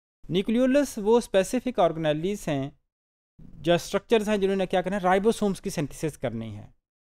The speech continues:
और ये राइबोसोम फिर बाद में साइटोप्लाज्म में आकर प्रोटीन बनाएंगे। This is a third important part of nucleus is the nucleolus। And the last one is the nucleoplasm।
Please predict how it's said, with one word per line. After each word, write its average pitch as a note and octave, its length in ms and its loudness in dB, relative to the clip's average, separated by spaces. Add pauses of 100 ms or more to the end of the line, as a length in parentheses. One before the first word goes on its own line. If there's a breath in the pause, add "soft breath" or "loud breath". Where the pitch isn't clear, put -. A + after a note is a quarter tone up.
और E3+ 140 0
ये A#3 120 6
राइबोसोम G#3 400 4
फिर F#3+ 120 0
बाद D#3+ 220 4
में G#3+ 80 -2
साइटोप्लाज्म D#3 560 2
में E3 80 0
आकर E3+ 160 -2
प्रोटीन F#3+ 340 -2
बनाएंगे। E3 440 -4 (640)
This F#3 200 0
is - 100 -4
a F3+ 160 2 (220)
third A3 280 6
important G3 400 2 (540)
part F3+ 340 6
of D#3+ 280 0
nucleus D#3 440 -2
is C3+ 120 -4
the G3+ 140 0 (420)
nucleolus। A#2+ 580 -2 (640)
And F3 100 -4
the G#3 120 2
last A#3 240 4
one A3 220 0
is - 40 -2
the F3+ 200 2 (380)
nucleoplasm। E3 920 0